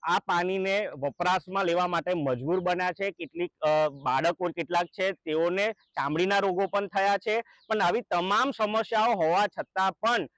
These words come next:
કોઈ પણ અધિકારી દ્વારા અમને ન્યાય મળે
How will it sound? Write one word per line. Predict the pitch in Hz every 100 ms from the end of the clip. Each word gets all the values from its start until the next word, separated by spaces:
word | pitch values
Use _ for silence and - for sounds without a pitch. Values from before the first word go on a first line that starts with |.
| _ _ _
કોઈ | 190 208 214
પણ | - 254
અધિકારી | 185 196 208 214 208
દ્વારા | 202 196 196 202 208 -
અમને | 156 139 156 214
ન્યાય | 220 208 214
મળે | 202 208 208 143